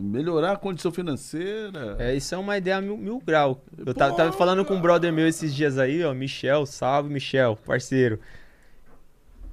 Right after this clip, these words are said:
Speaker 2: Parceiro postou lá, mano, é uma coisa assim, a, as pessoas, ela, você vale o que tem, né, no mundão. Você vale o que você tem. Se você não tem nada, você não vale nada. Essa é a realidade, mano.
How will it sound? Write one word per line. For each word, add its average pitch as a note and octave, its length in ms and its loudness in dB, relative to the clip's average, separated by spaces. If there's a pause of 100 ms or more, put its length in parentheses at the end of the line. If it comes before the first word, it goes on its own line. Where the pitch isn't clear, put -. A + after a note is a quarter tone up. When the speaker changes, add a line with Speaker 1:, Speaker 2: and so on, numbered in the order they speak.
Speaker 2:
Parceiro F3 480 10
postou F#3+ 540 4
lá, G3 360 4 (300)
mano, F3+ 300 2
é D3 200 2
uma F#3 200 4
coisa E3 320 2
assim, D3 240 -2
a, C3 720 0 (520)
as B2+ 200 -4
pessoas, C#3+ 480 -2
ela, D3 380 2
você C#3 300 0
vale D#3 220 4
o E3 40 -2
que F3+ 120 -10
tem, D3 320 0
né, C#3 120 0
no C3+ 100 -2
mundão. B2+ 480 -2
Você C3 160 -6
vale D3 220 -2
o F#3 40 -8
que - 60 -14
você - 120 -6
tem. C3 320 -2
Se - 120 -14
você D3 180 -2
não D3 60 0
tem E3 200 6
nada, D#3+ 280 8
você F3 120 0
não F#3+ 120 2
vale F#3+ 200 6
nada. D3 360 6
Essa C#3 240 2
é E3+ 40 8
a F#3 40 8
realidade, E3+ 580 6
mano. A2 140 -6